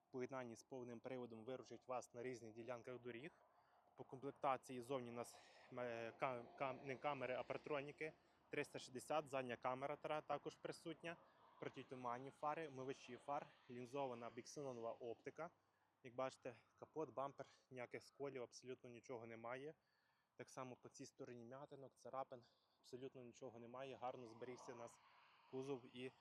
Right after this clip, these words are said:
технічний стан автомобіля. Великі дзеркала, дублюючі поворотники,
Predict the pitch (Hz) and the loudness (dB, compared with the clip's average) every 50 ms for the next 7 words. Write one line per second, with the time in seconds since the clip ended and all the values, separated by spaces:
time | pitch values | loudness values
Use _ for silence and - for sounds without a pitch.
0 | - - - 127 - - 131 123 - - 127 - - - 127 123 120 113 - - | -18 -8 -6 -6 -4 -4 -4 -4 -4 -4 -6 -4 -2 -2 0 0 -2 -4 -4 -6
1 | 123 120 117 117 107 104 107 117 139 151 143 - 131 113 - 127 - - - 143 | -6 -4 -4 -2 -2 -2 -2 0 2 0 0 0 -4 -4 -2 -2 -2 0 2 4
2 | 143 147 147 135 127 123 117 120 120 117 - - - - 120 117 123 - 143 147 | 4 4 4 2 0 0 0 0 0 0 0 -4 -8 -6 -4 -2 0 0 0 0
3 | - - 135 - - 131 | -2 -4 -6 -4 -6 -6